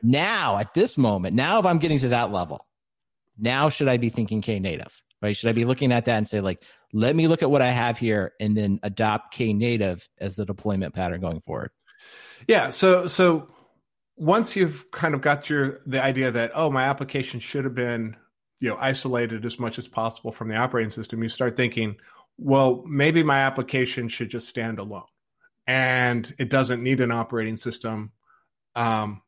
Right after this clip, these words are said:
Speaker 2: at all." And, and so you make that transition from Docker to serverless. You know, that, that's what the serverless and, it means, is like, I don't wanna think about the O S ever. Um, and so it's just the, that logic piece. And, you know, that's,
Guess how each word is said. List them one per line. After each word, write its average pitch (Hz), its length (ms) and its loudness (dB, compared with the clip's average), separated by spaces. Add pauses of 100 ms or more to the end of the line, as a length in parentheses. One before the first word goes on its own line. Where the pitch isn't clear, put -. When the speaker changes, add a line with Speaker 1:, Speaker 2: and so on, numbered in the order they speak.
Speaker 2:
at 117 140 0
all." 101 400 2 (280)
And, 143 320 4
and 151 200 0
so 160 100 2
you 147 120 4
make 156 180 2
that 143 160 0
transition 147 560 -2
from 123 260 -8
Docker 135 480 0
to 120 540 -6 (280)
serverless. - 680 -4 (240)
You 113 80 -8
know, 113 60 0
that, 120 260 0
that's 139 240 2
what 147 100 -2
the 123 80 -10
serverless 120 560 0
and, 107 260 -8
it 110 220 -14
means, 101 360 -6
is 107 180 -10
like, 107 200 -6
I 123 120 -2
don't 131 180 0
wanna 120 160 0
think 127 240 -2
about 113 300 0
the - 100 -6
O 113 140 -2
S 110 340 -6
ever. 110 260 -8 (540)
Um, 120 380 2
and 127 120 -2
so 123 140 2
it's 117 260 -2
just 139 360 2
the, 117 240 -4
that 120 180 -4
logic 127 540 -2
piece. 135 440 0 (540)
And, 151 540 2 (320)
you 147 120 0
know, 120 60 -4
that's, 143 420 -4